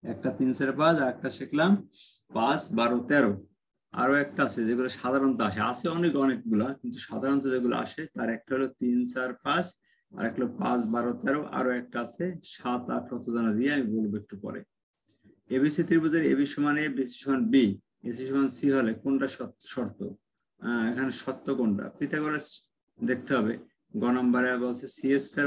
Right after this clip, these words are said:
মাইনাস এ স্কয়ার equal to বি স্কয়ার। পিথাগোরাস কিন্তু আমরা জানি যে এ স্কয়ার plus বি এস-, আহ, সি স্কয়ার equal to a স্কয়ার plus বি স্কয়ার। এখন কথা হচ্ছে যে এখানে বাহু কোনটা কি দেওয়া আছে সেই অনুযায়ী নির্ভর করবে, সেই জন্য মাঝে মাঝে change হতে পারে।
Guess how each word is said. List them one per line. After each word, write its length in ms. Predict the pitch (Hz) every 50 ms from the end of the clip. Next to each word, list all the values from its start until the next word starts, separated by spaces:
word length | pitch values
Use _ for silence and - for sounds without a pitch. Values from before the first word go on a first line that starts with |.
| 139
মাইনাস 340 | 135 131 131 135 143 151 147 - - - - 123
এ 20 | 131 135 135 -
স্কয়ার 300 | - - - 147 151 147 - - - -
equal 220 | 120 123 131 127 123 120
to 80 | - 160 175 196 - _ _ _ _ _ - - 101
বি 100 | 127 131 127 123 123
স্কয়ার। 260 | - - - 101 90 - - - _ _ _ -
পিথাগোরাস 460 | - 135 131 151 143 151 156 156 151 -
কিন্তু 140 | - 151 139 -
আমরা 140 | 143 147 147 135 131
জানি 160 | 127 127 131 131 123
যে 60 | 139 127 117 120
এ 20 | 127 135 131
স্কয়ার 200 | - - - 135 135
plus 200 | 135 139 135 131 123 104
বি 80 | 110 123 127
এস-, 180 | 127 120 - - - 104 110
আহ, 400 | 110 110 110 110 110 107 107 104 - - -
সি 120 | - - 131 135 135
স্কয়ার 180 | - - 139 135 135
equal 160 | 127 139 139 131
to 40 | 135 127
a 20 | 127 123
স্কয়ার 180 | - - 135 120 131
plus 220 | 139 156 165 170 - - _ _ _ _ _ - 101 101
বি 80 | 127 139 135 135
স্কয়ার। 200 | - - 117 113
এখন 120 | 120 120 - 123
কথা 160 | 127 123 - 151
হচ্ছে 160 | 151 147 143
যে 40 | 151 143
এখানে 180 | 147 147 143 131 107 101
বাহু 180 | - 123 135 147 143
কোনটা 240 | - 143 139 127 - - 113
কি 60 | 120 110 113
দেওয়া 140 | 113 110 107
আছে 120 | 104 98 95 -
সেই 140 | - - 131 131
অনুযায়ী 220 | 131 127 131 131 123 120
নির্ভর 220 | 117 110 110 117 107 101
করবে, 220 | 107 98 - - - - _ _ _ _ _ _ _ _ _ - -
সেই 160 | - - 127 123
জন্য 140 | 135 139 143 139
মাঝে 140 | 131 127 131 135
মাঝে 140 | 143 151 139 -
change 200 | - 151 147 147 139 123
হতে 160 | 123 113 110 104
পারে। 160 | 107 107 104